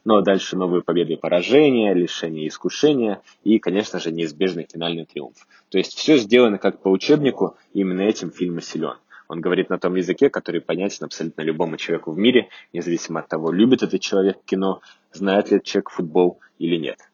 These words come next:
Все просто, эта история преодоления. Самый близкий родственник фильма — это, конечно же, сага Рокки, потому что в ней тоже есть несколько частей, и в каждой из них у героя появляется новый враг, победить которого можно лишь мудростью. Это важный момент.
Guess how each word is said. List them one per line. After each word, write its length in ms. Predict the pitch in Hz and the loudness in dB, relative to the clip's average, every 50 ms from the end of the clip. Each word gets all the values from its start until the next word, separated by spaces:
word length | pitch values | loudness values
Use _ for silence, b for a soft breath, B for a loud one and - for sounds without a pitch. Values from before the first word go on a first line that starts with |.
| _ _ - | _ _ -6
Все 160 | - 110 98 | -2 -2 0
просто, 340 | - 90 82 - - - 76 | 0 0 -2 -2 -4 -10 -10
эта 140 | - 78 | -8 -8
история 480 | 78 - - 113 110 104 98 80 76 b b b b b _ - | -10 -4 0 2 2 4 4 2 0 b b b b b _ 2
преодоления. 580 | - 101 90 78 78 73 71 64 60 - - - B B B B B B B | 4 4 4 4 2 -4 -4 -6 -10 -12 -16 -20 B B B B B B B
Самый 300 | - - 135 139 143 131 | 2 4 4 6 6 6
близкий 360 | 131 139 170 165 - - 185 | 6 4 2 2 2 4 4
родственник 460 | 139 123 127 - - - 104 98 95 - | 6 6 6 4 2 -2 -2 -2 -2 -2
фильма — 420 | - 123 120 107 98 92 90 92 | 0 0 2 2 2 2 2 2
это, 140 | 98 - 90 | 2 0 -2
конечно 380 | 87 92 92 95 90 - - 85 | -2 -2 -2 -2 -2 -4 -6 -8
же, 120 | 82 82 | -6 -6
сага 400 | - - - 101 92 87 92 87 | -4 2 4 4 6 6 4 4
Рокки, 480 | 95 110 135 160 - - - 175 170 - - _ | 6 6 6 6 4 2 0 0 0 -2 -6 _
потому 260 | 123 120 127 127 127 | -4 -2 -2 -2 -2
что 200 | 123 - - 120 | -4 -4 -4 -4
в 20 | 113 | -2
ней 160 | 123 123 117 | 0 -2 0
тоже 280 | - - 120 110 110 107 | 0 0 0 2 2 2
есть 260 | 110 107 104 - - | 2 2 0 -2 -6
несколько 400 | 104 92 - - 98 - - - | -8 -8 -8 -10 -14 -14 -12 -12
частей, 540 | - - - - - - - - - _ _ - | -12 -14 -8 0 4 4 4 4 2 _ _ -20
и 60 | 87 | -18
в 80 | - - | -2 2
каждой 340 | 113 107 104 95 - 95 | 4 4 4 4 2 -2
из 80 | 90 87 | -2 0
них 200 | 110 104 - - | -2 -4 -4 -4
у 40 | 90 | -2
героя 280 | 87 92 92 92 90 | 0 2 2 2 2
появляется 540 | 87 - 87 82 85 87 85 80 - - 87 | 0 -2 -4 -2 0 0 0 -2 -4 -8 -10
новый 260 | 85 85 82 82 80 | -8 -6 -4 -4 -2
враг, 400 | 80 - - 127 147 - - - | 0 4 4 6 4 4 2 -2
победить 300 | - 98 90 95 90 - | -6 -4 -4 -6 -6 -8
которого 280 | - 95 - 90 90 90 | -10 -10 -8 -6 -6 -6
можно 240 | 90 90 85 80 82 | -4 -6 -6 -6 -8
лишь 260 | 82 80 - - - | -8 -8 -8 -8 -2
мудростью. 580 | 98 123 147 147 143 135 - - - 127 123 - _ _ - | 2 2 4 6 4 4 2 0 -2 -2 -2 -4 _ _ -20
Это 160 | - - - | -10 -4 2
важный 260 | 92 95 92 90 90 90 | 4 4 4 2 0 -6
момент. 400 | 87 92 95 95 92 90 - | -4 -2 -2 -2 -2 -4 -8